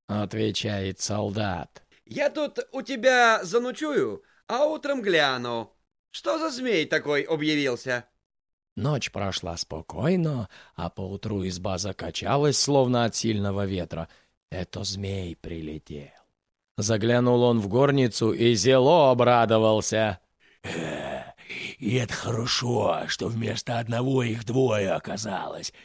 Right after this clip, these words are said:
Speaker 3: Сейчас славно закушу, э".
Speaker 2: "А не подавишься?"
Speaker 1: спрашивает солдат.
Speaker 3: "Это кто тут голос подаёт?"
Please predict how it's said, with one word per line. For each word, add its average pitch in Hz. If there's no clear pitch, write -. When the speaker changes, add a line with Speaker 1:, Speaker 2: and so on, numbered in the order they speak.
Speaker 3:
Сейчас 139
славно 135
закушу, 107
э". 87
Speaker 2:
"А 151
не 185
подавишься?" 143
Speaker 1:
спрашивает 120
солдат. 120
Speaker 3:
"Это 175
кто 190
тут 147
голос 151
подаёт?" 131